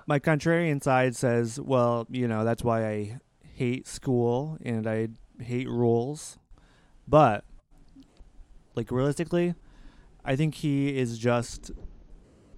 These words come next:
that skilled of a writer where he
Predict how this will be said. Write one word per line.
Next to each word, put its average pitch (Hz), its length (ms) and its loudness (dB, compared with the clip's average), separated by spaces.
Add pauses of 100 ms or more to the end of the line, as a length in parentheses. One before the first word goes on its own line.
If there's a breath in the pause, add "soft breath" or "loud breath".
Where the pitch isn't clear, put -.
(240)
that 127 280 0
skilled 120 520 0
of 110 140 -2
a 110 60 -2
writer 107 420 0
where 104 160 -2
he 104 520 -6